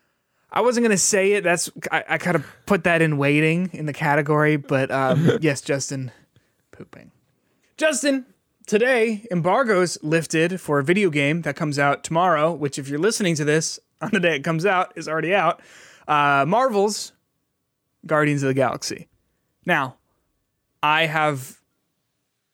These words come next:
Speaker 1: we, we talked about this pretty extensively when it, um,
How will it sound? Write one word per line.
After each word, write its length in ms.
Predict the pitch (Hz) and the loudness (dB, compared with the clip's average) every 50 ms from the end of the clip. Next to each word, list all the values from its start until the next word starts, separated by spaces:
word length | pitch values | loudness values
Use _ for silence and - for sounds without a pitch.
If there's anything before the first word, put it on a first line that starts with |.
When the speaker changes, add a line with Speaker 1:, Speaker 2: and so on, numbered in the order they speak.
| _ _ _ _ _ _ - | _ _ _ _ _ _ -4
Speaker 1:
we, 200 | 185 202 240 254 | -2 0 0 2
we 100 | 285 311 | 0 0
talked 260 | - - 190 160 156 - | 0 0 -2 -2 -2 -2
about 140 | 151 151 135 | -2 0 0
this 120 | 139 - | -2 -6
pretty 260 | - - 190 165 160 | -4 -2 -2 0 0
extensively 800 | 139 - - - 156 147 139 143 135 135 143 139 135 135 143 - - | -2 -2 -2 -2 -2 -2 -4 -4 -4 -2 0 0 0 -2 -4 -8 -10
when 300 | - 147 143 151 165 175 | -6 -4 0 0 2 2
it, 240 | 170 156 156 - - 147 | 2 2 0 0 -2 0
um, 640 | 143 139 139 139 135 135 135 135 135 131 123 127 | 0 2 4 4 4 2 2 0 -2 -4 -8 -10